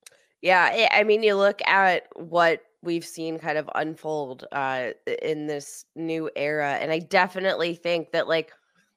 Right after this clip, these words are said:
from a gut check standpoint, Antonio Pierce feels like the right move. I, I just think from a organization that I think could probably benefit from a boost in morale,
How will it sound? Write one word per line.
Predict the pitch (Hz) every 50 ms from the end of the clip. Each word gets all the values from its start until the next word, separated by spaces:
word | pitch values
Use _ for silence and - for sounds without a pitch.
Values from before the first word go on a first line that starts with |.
| _ _ _ _ _ _ _ _ - - -
from | 196 202 220
a | 208 196
gut | 190 151 180 175 175 - -
check | - - 202 196 - -
standpoint, | - - - 196 196 196 196 185 175 190 196 202 202 196 - -
Antonio | 160 180 202 190 175 190 196 220 254 - 247
Pierce | 196 - 190 175 - - -
feels | 165 165 156 156 147 -
like | 151 147 143 -
the | - 139
right | 131 127 127 113 -
move. | - 127 - - - 123 _ -
I, | - 165 - - -
I | 156 170
just | 160 175 175 170
think | - 175 165 160 -
from | - 175 165 165 160 143 -
a | - 156 160 165 165 165 160 _ _ _ _ _ _ _ _ _ _ _ _ _ _ -
organization | - 190 202 202 220 214 214 202 180 180 170 175 175 - 175 170 160
that | 156 160 160 165 156 147 - _ _ _ _ _ _ _ _ _ _ _ _ _ _ -
I | 190 185
think | 175 180 175 160
could | - 185 - -
probably | - 175 170 175 175 165 185 180
benefit | 170 165 156 160 170 165 165 - 147 143 - - _
from | - 165 156 151 151 151 151 139 - -
a | 151 151 151
boost | 147 139 143 156 156 156 156 - -
in | - 160 156
morale, | 147 147 139 135 131 120 120 127 131 156 196 214 214